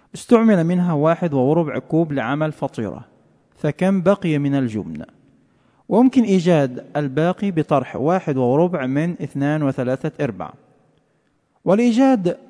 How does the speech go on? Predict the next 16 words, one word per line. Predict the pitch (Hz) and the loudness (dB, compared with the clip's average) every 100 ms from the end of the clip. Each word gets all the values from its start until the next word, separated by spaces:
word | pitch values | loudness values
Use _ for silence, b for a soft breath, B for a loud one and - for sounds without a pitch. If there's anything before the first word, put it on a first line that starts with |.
| - - | -10 2
طرح | 202 - | 2 2
اثنان | 147 147 170 170 127 | -4 -6 -2 0 0
وثلاثة | 120 - 160 165 147 156 | -2 -2 -2 -2 -2 -2
أرباع | 139 110 80 | -4 -4 -6
ناقص | 117 165 143 131 156 | -2 -2 -2 -6 -2
واحد | 160 - 107 - _ _ _ _ | -2 -2 -8 -10 _ _ _ _
وربع، | 143 127 160 180 190 180 - _ _ _ _ _ _ _ _ _ _ | 0 2 4 2 -2 -6 -20 _ _ _ _ _ _ _ _ _ _
سنقوم | - 220 233 233 247 247 220 - | 0 2 2 4 6 6 4 0
برسم | 160 170 196 - 196 190 - - _ _ _ _ _ _ _ _ _ - | -2 2 2 2 0 -2 -4 -20 _ _ _ _ _ _ _ _ _ -8
النماذج | 165 170 165 170 156 | -2 2 2 2 0
لذلك، | 165 175 120 85 - - _ - | -2 -2 -2 -4 -10 -18 _ -6
ونلاحظ | 170 190 170 | 0 2 2
هنا | 156 160 | 2 0
أن | 139 | 0
المقام | 131 131 - 165 185 | -2 -2 0 0 0
أربعة | 151 110 78 - | -4 -6 -10 -12